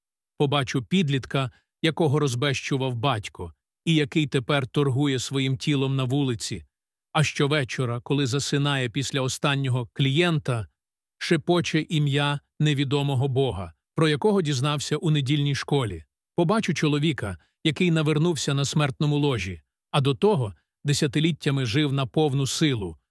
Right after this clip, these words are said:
порушував усі закони, божі і людські, потопав у хоті і чинив наругу над усім на світі. «Але ж як?» — запитаємо ми. І тоді голос промовить:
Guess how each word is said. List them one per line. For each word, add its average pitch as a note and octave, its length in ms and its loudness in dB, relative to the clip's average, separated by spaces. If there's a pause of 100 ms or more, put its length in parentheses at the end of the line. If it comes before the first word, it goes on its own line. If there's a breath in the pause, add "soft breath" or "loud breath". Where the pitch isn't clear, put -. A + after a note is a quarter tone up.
(120)
порушував E3 640 2
усі D#3 260 0
закони, B2 600 0 (280)
божі C#3+ 440 2
і A#2+ 180 -4
людські, C3 560 -2 (260)
потопав D#3 600 0
у F3 80 0
хоті C#3 520 -2 (240)
і D#3 60 0
чинив D3+ 380 0
наругу D3 440 2
над C#3+ 200 -2
усім D3 400 0
на C#3 100 0
світі. A2+ 520 -6 (520)
«Але C#3+ 260 2
ж E3 120 -2
як?» — C3 380 -2 (280)
запитаємо C#3 720 0
ми. C3+ 220 -2 (500)
І C3+ 80 0
тоді C3+ 240 0
голос C#3 360 0
промовить: C3+ 560 -2